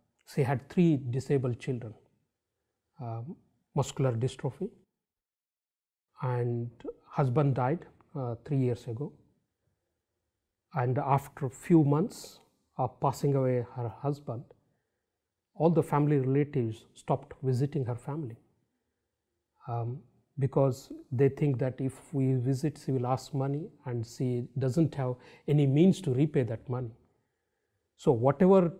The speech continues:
resources she had, she was able to survive and provide the support to the children and all. And it was affecting her health. She was not having proper sleep, not able to take nutritious food, simple nutritious food, unable to go to work.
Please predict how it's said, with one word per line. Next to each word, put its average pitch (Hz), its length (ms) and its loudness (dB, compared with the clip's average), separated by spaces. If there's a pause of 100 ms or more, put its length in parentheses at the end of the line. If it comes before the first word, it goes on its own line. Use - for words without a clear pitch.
(220)
resources 165 760 -2
she - 280 -6
had, 127 340 -12
she - 160 -6
was 127 180 -2
able 135 280 0
to 143 160 -4
survive 131 500 -2
and 117 220 -6
provide 123 440 -6
the 117 140 -8
support 120 460 -10
to 127 80 -8
the 117 120 -8
children 123 440 -8
and 117 160 -8
all. 123 260 -10 (960)
And 131 140 0
it 127 120 -2
was 139 440 2 (160)
affecting 147 400 -2
her 117 180 -4
health. 139 400 -8 (580)
She - 180 -6
was 123 140 -2
not 139 220 0
having 127 220 -4
proper 120 320 -10
sleep, 156 340 -10 (440)
not 131 240 -4
able 131 200 0
to 123 160 -10
take 127 200 -6
nutritious 127 520 -6 (100)
food, 170 160 -2
simple 226 340 2
nutritious 131 640 -2
food, 160 260 -10 (840)
unable 131 340 2
to 120 120 -6
go 127 180 0
to 127 120 -8
work. 131 420 -8